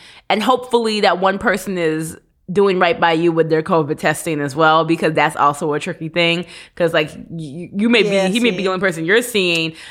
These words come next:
Speaker 1: but if he got, like, two to three I R L boos on his roster,
Speaker 2: Yeah, see.
Speaker 1: and one of them bitches get covid,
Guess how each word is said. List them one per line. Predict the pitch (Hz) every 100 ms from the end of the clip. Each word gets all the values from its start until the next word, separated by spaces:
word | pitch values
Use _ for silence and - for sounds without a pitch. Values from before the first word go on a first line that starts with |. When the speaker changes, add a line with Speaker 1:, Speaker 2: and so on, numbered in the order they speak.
| -
Speaker 1:
but | 180
if | 175
he | 240
got, | 247 196
like, | 180 180 180
two | 262
to | 175
three | 226 233
I | 185 190
R | 190
L | 190
boos | 180 196 196 185
on | 175 170
his | 330 370
roster, | 208 170 170 - 165 156 151
Speaker 2:
Yeah, | 208 196 180
see. | - 185 180
Speaker 1:
and | 208 208 208
one | 240
of | 190
them | 247 427
bitches | 269 247 208 180
get | 190
covid, | 214 185 170 170 165 165